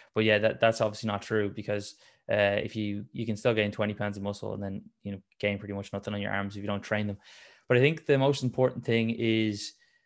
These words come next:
well, one, if it's a lagging body part, and again, go back to Al-, Alberto Nunez, 'cause I asked him after my last show, he was there in the crowd, uh, this is in New York. Um,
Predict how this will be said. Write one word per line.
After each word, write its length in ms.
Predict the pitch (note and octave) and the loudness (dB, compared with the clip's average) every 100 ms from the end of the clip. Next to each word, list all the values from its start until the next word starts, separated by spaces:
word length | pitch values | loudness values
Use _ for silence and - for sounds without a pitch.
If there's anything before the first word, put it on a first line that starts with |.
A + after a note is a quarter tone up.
| _ _ | _ _
well, 180 | B2+ B2+ | 4 6
one, 200 | C#3 C#3+ | 6 6
if 80 | A#2 | 4
it's 80 | A#2 | 2
a 60 | |
lagging 300 | A#2 C#3 C3+ | 4 4 4
body 280 | A#2 A2+ A#2 | 4 4 4
part, 280 | - G#2+ - | 2 2 2
and 80 | A2 | 2
again, 440 | G#2+ A#2 G#2+ A2 - | 4 4 2 -4 0
go 120 | A#2 | 2
back 180 | A2+ - | 2 2
to 80 | |
Al-, 240 | A2 A2 G#2+ | 2 2 2
Alberto 340 | A2+ A2+ A2 G#2+ | -4 -2 -2 -2
Nunez, 400 | A2 A2 G#2 - | -2 0 -2 -4
'cause 140 | G2+ | 0
I 140 | A2+ | 4
asked 300 | A2 A2 G#2+ | 4 4 2
him 120 | A2 A2 | -4 -2
after 260 | G#2+ G#2 | -2 -4
my 160 | G#2 G2+ | -4 0
last 220 | G#2 G#2 | 0 0
show, 400 | - A2 G#2 G2+ - | 0 2 2 -2 -4
he 140 | A2 | -4
was 120 | G#2 | -2
there 200 | G2+ G#2 | 0 2
in 100 | G2+ | 0
the 60 | G2+ | -4
crowd, 340 | G#2 G#2+ G#2 - - - _ - | -2 0 0 -6 -20 -20 _ -6
uh, 240 | - G2+ G2 | -2 0 -2
this 120 | G#2+ | -8
is 60 | G#2+ | -6
in 140 | G#2 | -4
New 80 | G2+ | -4
York. 400 | G2+ G#2 G#2 - _ _ _ _ - | -2 0 -2 -6 _ _ _ _ -6
Um, 600 | A2+ G#2 G2+ G2 G2 - | -2 2 2 -2 -6 -12